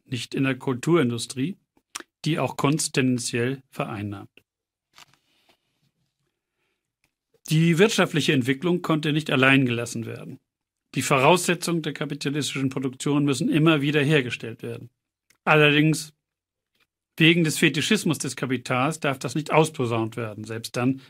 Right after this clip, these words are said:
wenn Politiker das durchschaut haben sollten. In der Ökonomie haben wir seit den Anfängen des Kapitalismus divergente Theorien, die gegeneinander durchaus partielles Recht haben,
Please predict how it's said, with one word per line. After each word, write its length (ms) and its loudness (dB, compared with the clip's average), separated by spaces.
wenn 160 2
Politiker 520 0
das 160 -2
durchschaut 460 -4
haben 260 -10
sollten. 380 -16
In 120 4
der 120 6
Ökonomie 640 6
haben 260 4
wir 80 4
seit 240 2
den 140 0
Anfängen 440 0
des 140 -2
Kapitalismus 760 -4
divergente 640 2
Theorien, 640 -2
die 160 -4
gegeneinander 640 0
durchaus 360 -4
partielles 600 -6
Recht 220 -8
haben, 320 -4